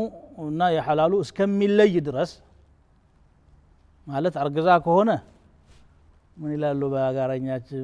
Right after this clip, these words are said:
ምሳሌ ሽልም ከሆነ ይገፋል፣ ቂጣም ከሆነ ይጠፋል ይላሉ።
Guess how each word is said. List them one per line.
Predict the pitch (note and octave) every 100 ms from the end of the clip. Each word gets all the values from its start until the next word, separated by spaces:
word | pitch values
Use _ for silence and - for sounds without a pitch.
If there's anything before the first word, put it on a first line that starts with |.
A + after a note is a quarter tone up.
| B2+
ምሳሌ | B2+ - C#3+ C3+ D#3 F3 - G#3
ሽልም | - - F3+ E3+
ከሆነ | D#3 D#3+ F3 G3 B2+ - _ _ _ - -
ይገፋል፣ | A2+ C3+ B2 C3+ C3 B2+ _ _ _ _ _ _ _
ቂጣም | D#3+ D3+ E3+ E3+
ከሆነ | E3+ F3 E3+
ይጠፋል | C#3+ D#3+ A#2+ B2
ይላሉ። | G#2+ G2+